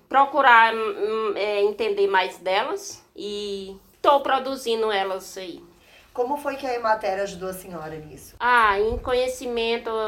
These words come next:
Speaker 1: como é que a gente fazia adubação,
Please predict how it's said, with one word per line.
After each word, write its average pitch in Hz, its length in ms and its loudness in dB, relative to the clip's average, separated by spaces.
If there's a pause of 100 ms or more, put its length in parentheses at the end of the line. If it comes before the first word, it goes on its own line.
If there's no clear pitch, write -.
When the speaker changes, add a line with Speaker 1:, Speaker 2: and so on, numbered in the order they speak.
(160)
Speaker 1:
como 214 300 -2
é 202 180 2
que 208 100 -10
a 202 80 -2
gente 196 600 -6
fazia 185 400 -4
adubação, 202 1160 0